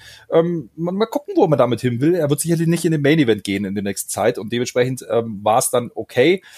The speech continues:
Ähm, wie gesagt, vielleicht ist Chance vertan.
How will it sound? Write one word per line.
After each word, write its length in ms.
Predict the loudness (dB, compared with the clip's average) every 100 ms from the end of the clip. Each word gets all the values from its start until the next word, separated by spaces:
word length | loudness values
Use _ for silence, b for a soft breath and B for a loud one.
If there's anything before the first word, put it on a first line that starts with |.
| B B 0
Ähm, 340 | 2 2 -4
wie 80 | -4
gesagt, 320 | -2 -2 -4 _ _ _ _
vielleicht 340 | -2 2 2 2
ist 80 | -4
Chance 400 | 0 0 0 -6
vertan. 460 | -6 -6 -6 -8